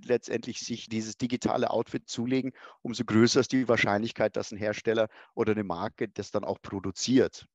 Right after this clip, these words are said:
Ja. Also das, äh, da sehen wir, dass, äh, in diesem Bereich sehr viel passiert, äh, bis hin zu, dass letztendlich virtuelle Wonderlands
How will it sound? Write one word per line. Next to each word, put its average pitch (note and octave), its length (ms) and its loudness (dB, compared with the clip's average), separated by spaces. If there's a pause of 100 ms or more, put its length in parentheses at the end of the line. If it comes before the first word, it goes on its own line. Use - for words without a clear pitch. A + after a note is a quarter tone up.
(100)
Ja. F2 220 -10 (580)
Also A2+ 420 6 (920)
das, B2 320 4
äh, A#2 380 6
da A#2 140 4
sehen B2 320 0
wir, C#3+ 300 4 (120)
dass, - 360 -2 (100)
äh, A#2+ 100 -4
in A2+ 260 -4
diesem C#3+ 300 0
Bereich A#2+ 420 2
sehr A#2+ 200 2
viel B2+ 240 -2
passiert, - 580 -4 (460)
äh, C#3 260 -2
bis C3+ 220 2
hin C#3+ 180 2
zu, C3 340 0
dass - 400 0
letztendlich A#2 640 -4
virtuelle A#2+ 560 0
Wonderlands C3 760 0